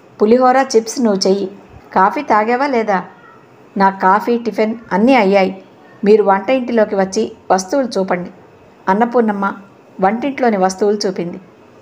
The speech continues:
"వదినమ్మ, నూనె, జీలకర్ర ఏవీ సరిపోవు" అని అన్నది వాటి వంక చూస్తూ. "నీ అమ్మ కడుపు బంగారం కాను, నూనెలో స్నానం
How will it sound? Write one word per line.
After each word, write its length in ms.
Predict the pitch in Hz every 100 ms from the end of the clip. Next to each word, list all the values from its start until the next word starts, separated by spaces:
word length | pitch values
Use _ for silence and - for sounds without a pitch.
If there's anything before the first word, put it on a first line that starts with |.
| -
"వదినమ్మ, 520 | 190 196 240 240 202 190 - _ - 202
నూనె, 340 | 208 240 262
జీలకర్ర 640 | 220 220 233 233 226 226 226 -
ఏవీ 260 | 196 220 277
సరిపోవు" 540 | 254 208 220 233 202 - - - -
అని 180 | 196 226
అన్నది 340 | 190 190 208 - -
వాటి 200 | 185 185
వంక 160 | 180 190 208
చూస్తూ. 240 | 175 - - - _ _ _ _ - - 226
"నీ 120 | 220
అమ్మ 200 | 208 240
కడుపు 300 | 254 262 226
బంగారం 480 | 190 190 233 247 233
కాను, 320 | 226 220 220 - - - - 190
నూనెలో 360 | 208 247 285
స్నానం 400 | 269 214 214 262